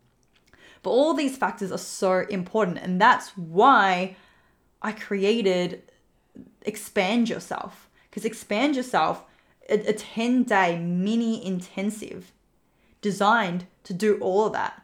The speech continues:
For all of you high achievers who are already doing well, but you know you need to actually work on that base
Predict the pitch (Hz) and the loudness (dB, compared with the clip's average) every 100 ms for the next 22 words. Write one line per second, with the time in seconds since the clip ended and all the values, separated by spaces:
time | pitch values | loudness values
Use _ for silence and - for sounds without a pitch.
0 | _ _ _ - 220 262 247 240 - 202 | _ _ _ 0 6 6 6 0 0 0
1 | 196 180 - 196 160 160 160 220 214 202 | 0 -2 -4 -4 -2 -4 -4 -6 -2 2
2 | 269 - 262 262 233 190 202 190 170 202 | 4 4 2 2 2 0 0 -2 0 4
3 | 185 175 175 - - - 208 190 202 208 | 4 2 -4 -12 -18 -6 -2 0 0 2
4 | 247 233 202 190 190 - - - - 196 | 2 0 0 -2 -4 -4 -6 -6 -4 -2
5 | 185 170 165 185 208 208 - 196 175 165 | -2 -2 0 2 2 0 -4 -2 0 0
6 | - 170 - 165 190 - - - | -2 -10 -4 0 0 -2 -10 -18